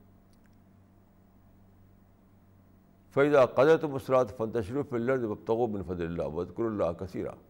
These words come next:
Here you can see that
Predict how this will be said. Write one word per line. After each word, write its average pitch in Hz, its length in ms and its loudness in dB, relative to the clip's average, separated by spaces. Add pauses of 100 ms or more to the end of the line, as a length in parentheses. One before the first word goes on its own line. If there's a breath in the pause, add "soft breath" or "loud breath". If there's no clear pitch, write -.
(1400)
Here 156 180 0
you 160 100 0
can 127 220 0
see 175 180 -6
that 117 240 0